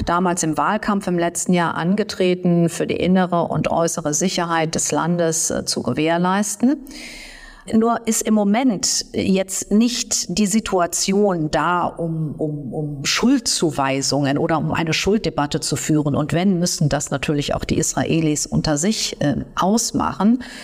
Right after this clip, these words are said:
Aber im Moment geht es darum, die Bevölkerung zu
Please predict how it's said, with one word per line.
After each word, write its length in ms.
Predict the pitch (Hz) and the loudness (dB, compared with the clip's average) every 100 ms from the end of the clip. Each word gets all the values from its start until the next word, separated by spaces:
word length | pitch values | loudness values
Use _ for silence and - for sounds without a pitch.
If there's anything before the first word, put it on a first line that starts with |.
| - - | -18 -8
Aber 300 | - 196 196 | -2 0 2
im 100 | 208 | 4
Moment 560 | 214 208 208 269 302 196 | 4 4 4 2 2 2
geht 260 | 196 233 226 | 2 0 0
es 240 | - - | -2 -2
darum, 840 | 160 175 170 165 151 160 240 262 | -2 0 0 0 0 2 4 4
die 120 | 240 175 | 2 0
Bevölkerung 960 | 165 - 190 190 196 185 175 175 160 170 180 | 0 -2 -2 -2 -2 -2 0 0 -2 -4 -4
zu 260 | - - | -2 -2